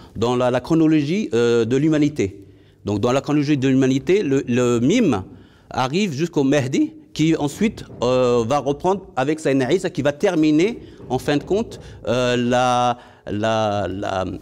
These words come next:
la, la, la manifestation divine, euh, dans le royaume terrestre. Puisqu'après Sayyidina Isa, alayhi salam, euh, le,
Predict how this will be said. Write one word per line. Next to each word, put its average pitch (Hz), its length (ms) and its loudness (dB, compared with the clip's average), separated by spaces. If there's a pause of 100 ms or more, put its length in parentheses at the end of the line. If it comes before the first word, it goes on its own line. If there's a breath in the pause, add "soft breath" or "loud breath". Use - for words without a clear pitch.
(380 loud breath)
la, 101 580 0 (280)
la, 104 280 0
la 120 100 0
manifestation 170 800 0
divine, 160 600 0 (300 loud breath)
euh, 117 560 0
dans 135 160 0
le 151 80 2
royaume 160 340 2
terrestre. 127 560 -4 (300 loud breath)
Puisqu'après 147 680 0 (100)
Sayyidina 123 460 0
Isa, 196 180 0
alayhi 123 220 0
salam, 135 420 0 (420 loud breath)
euh, 110 720 2
le, 101 360 -4